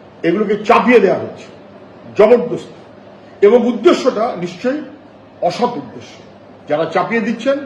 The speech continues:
তাদের বোঝা উচিত, মানুষের যার যার নিজস্ব বিশ্বাস থাকবে, সেই বিশ্বাস অনুযায়ী চলবে। কিন্তু বা কেউ পুজো করবে, কেউ একটা অনুষ্ঠান করবে, এটাকে রাজনীতির আঙিনায় নিয়ে এসে বিরাট করে করব রাজনৈতিক দলের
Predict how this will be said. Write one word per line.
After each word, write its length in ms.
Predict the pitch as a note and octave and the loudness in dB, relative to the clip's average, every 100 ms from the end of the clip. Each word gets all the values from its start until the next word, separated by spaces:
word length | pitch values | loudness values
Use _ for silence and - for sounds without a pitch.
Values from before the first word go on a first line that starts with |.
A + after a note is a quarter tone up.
| - - - - | -14 -20 -20 -2
তাদের 200 | D#3+ E3+ | 0 2
বোঝা 220 | F#3+ B3 | 4 4
উচিত, 280 | C#4 C#4 D#4+ | 4 0 -6
মানুষের 460 | G#3 D4+ - F4 | -6 -6 -4 -4
যার 220 | C#4 C4 B3 | -2 -6 -2
যার 140 | C#4+ | -2
নিজস্ব 380 | A#3 C4 C4 C#4 | -2 -6 -8 -10
বিশ্বাস 380 | G#3+ G3+ B3+ B3 | -12 -8 -6 -6
থাকবে, 300 | F3 G#3 A#3 B3 - - | -8 -8 -8 -8 -12 -20
সেই 120 | - A3+ | -4 -4
বিশ্বাস 460 | F3 F#3 C4 B3+ | -4 -2 -2 0
অনুযায়ী 280 | B3+ B3 B3+ | -4 -2 -2
চলবে। 380 | - G#3+ A3+ C#4 - - - - | -2 -4 -4 -8 -10 -18 -20 -4
কিন্তু 580 | D#4 - - G3 - - - | -4 -2 0 0 0 -6 0
বা 100 | D4+ | 0
কেউ 220 | D4+ C4+ G#3 | 2 -4 -2
পুজো 220 | G#3+ B3+ | 2 4
করবে, 380 | B3+ A#3+ B3+ B3+ | 4 2 4 2
কেউ 320 | A3+ A#3 A#3 | 2 -2 -2
একটা 140 | - | -2
অনুষ্ঠান 400 | F3 A3+ - C4 - | 0 0 0 -2 0
করবে, 260 | B3 C4 B3 - - - | -2 -2 -6 -14 -20 -8
এটাকে 360 | G#3+ A#3 C#4+ D4+ | -4 -2 0 0
রাজনীতির 680 | A3 F#3+ G#3+ C#4+ E4 F#4 | 0 -4 -4 -4 2 2
আঙিনায় 420 | F4+ A3 A#3+ B3 A#3+ | 2 -4 -2 -2 -2
নিয়ে 220 | G3 A3+ | -2 -2
এসে 260 | G#3 G#3 | 2 2
বিরাট 540 | E3+ - E4 E4+ - - | 0 0 2 2 0 -4
করে 140 | C4 | -4
করব 340 | A#3 A#3+ A#3+ A3 | 0 -2 -2 -4
রাজনৈতিক 500 | F3+ F#3+ B3+ A3+ G3+ | -4 -4 -4 -4 -6
দলের 200 | A3 | -4